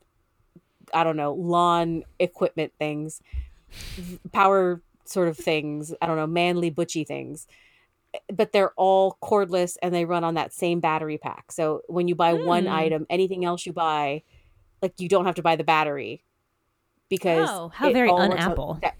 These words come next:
Speaker 1: same, yeah, same battery works on all their products."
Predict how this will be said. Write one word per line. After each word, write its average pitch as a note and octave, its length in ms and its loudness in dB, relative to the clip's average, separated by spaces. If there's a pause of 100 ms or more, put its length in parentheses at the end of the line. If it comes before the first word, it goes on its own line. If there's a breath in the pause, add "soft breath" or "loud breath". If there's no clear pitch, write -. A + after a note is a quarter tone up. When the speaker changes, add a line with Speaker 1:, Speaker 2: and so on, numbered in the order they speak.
Speaker 1:
same, G3+ 380 0 (140)
yeah, D3+ 200 0
same G3+ 340 0
battery F3 380 2
works E3 260 -2
on E3 120 0
all D#3 240 0
their D3+ 180 -2
products." - 560 -8